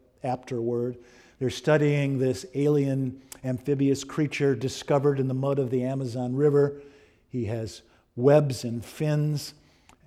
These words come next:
but he walks on two feet and he's clearly intelligent. He doesn't speak English.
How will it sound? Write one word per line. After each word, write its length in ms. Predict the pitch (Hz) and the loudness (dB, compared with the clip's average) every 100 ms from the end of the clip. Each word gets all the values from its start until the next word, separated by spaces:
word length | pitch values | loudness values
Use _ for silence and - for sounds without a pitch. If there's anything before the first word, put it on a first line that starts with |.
| - | -10
but 100 | 120 | -2
he 80 | 123 | 2
walks 360 | 131 151 147 151 | 6 6 4 -2
on 160 | 135 | -4
two 220 | 131 156 | -2 -4
feet 320 | 139 - 147 143 | -4 -2 0 0
and 120 | 127 | 0
he's 160 | 127 | -2
clearly 400 | - 156 151 139 | -4 -2 0 2
intelligent. 600 | 127 127 131 131 113 131 | 0 -2 -2 -2 -2 -6
He 80 | 127 | -8
doesn't 380 | 110 143 143 127 | -8 -8 -8 -10
speak 360 | - - 113 113 | -10 -8 -8 -6
English. 480 | 110 107 104 - | -6 -6 -8 -10